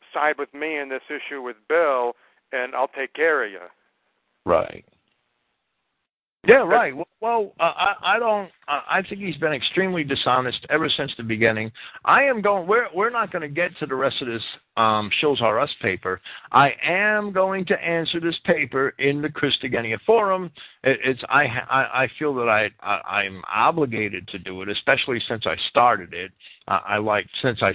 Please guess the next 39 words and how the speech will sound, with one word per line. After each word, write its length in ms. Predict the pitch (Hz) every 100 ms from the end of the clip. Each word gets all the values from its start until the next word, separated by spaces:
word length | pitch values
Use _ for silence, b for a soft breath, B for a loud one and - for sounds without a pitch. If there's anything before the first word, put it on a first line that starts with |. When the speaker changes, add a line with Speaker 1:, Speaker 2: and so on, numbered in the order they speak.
| -
Speaker 2:
started 380 | 127 117 98 87
answering 680 | 101 104 107 - 85 80 78
it. 180 | 87 - b b b -
I, 140 | 95 -
I, 380 | 98 101 101 107
I 20 |
like 240 | 104 104 -
to 100 | 82 -
finish 260 | 123 92 -
the 100 | - -
things 240 | 95 90
that 140 | 95
I 100 | 80 80
start, 360 | - - 90 107 _
if 160 | 98 95 - _ _ _
Yahweh 440 | 95 85 82 87 80
God 240 | 82 78
wills 360 | - 95 101 90
it. 180 | - - _ B B B B B _ 107
Um, 560 | 113 117 117 113 113 - _ _ _ _ -
I 140 | 202
didn't 240 | 269 262
want 180 | 220 233
to 60 | 226
do 160 | 170 180
these 200 | 165 143
five 300 | - 160 139 -
podcasts 600 | - 156 135 117 101 98 87 - - - - _ _ _ -
answering 440 | 110 104 107 101
the 80 | 95 -
shills. 260 | 107 80 - b b b
I 100 | 240
didn't 180 | 294 196
want 160 | 175
to 60 | 170
do 160 | 156
these 260 | 165 165 156
at 80 | 160
all. 380 | 233 208 -